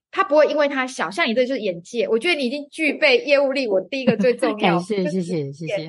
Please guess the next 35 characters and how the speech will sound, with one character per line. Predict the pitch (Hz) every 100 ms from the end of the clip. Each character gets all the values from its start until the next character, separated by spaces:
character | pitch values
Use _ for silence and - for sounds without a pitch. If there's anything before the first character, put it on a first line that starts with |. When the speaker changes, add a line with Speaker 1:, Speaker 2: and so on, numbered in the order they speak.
| 160 _ _
Speaker 1:
Carol | - 466 466
他 | 415
不 | 415 415
因 | 415
为 | 403
他 | 381
小 | 381 285 202
就 | 302
不 | - 349
敢 | 208 175 -
要， | 254 247
去 | 320
邀 | 294 285
请 | 214
一 | 214
些 | 254
大 | 254 226
咖。 | 247
其 | 269 403
实 | 302 233 _ _
如 | 240 349
果 | 240
大 | 277 269
家 | 262
有 |
去 | 196 254
看 | 294 226
Carol | 220 240 208
的 | 185
节 | 190 185
目， | 180 202 196 - _ -
我 | 240
们 | 277
现 | 285 370
在 | 339